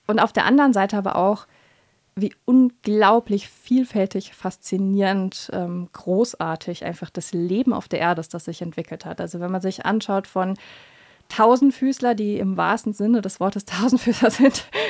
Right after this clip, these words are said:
wo man inzwischen entdeckt hat, dass es wirklich Tiere gibt, die einfach mehr als tausend Gliedmaßen haben, ähm, über Tiere, die sich durch Flickflack fortbewegen,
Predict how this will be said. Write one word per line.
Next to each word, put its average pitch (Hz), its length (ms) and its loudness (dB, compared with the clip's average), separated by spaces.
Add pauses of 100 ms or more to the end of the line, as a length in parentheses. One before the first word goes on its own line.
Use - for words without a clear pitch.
(100)
wo 277 80 2
man 220 100 4
inzwischen 226 380 0
entdeckt 208 280 -2
hat, 208 140 -2
dass 214 160 -6
es - 80 -14
wirklich 220 300 0
Tiere 247 280 0
gibt, 233 240 -4
die 240 60 -2
einfach - 300 -4
mehr 202 240 0
als 202 240 -4
tausend 208 460 -2
Gliedmaßen 202 640 -4
haben, 208 280 0 (420)
ähm, 214 420 2 (460)
über 202 580 4
Tiere, 214 280 -2
die 202 80 -4
sich 208 180 -2
durch - 180 -4
Flickflack 220 640 -4
fortbewegen, 220 960 0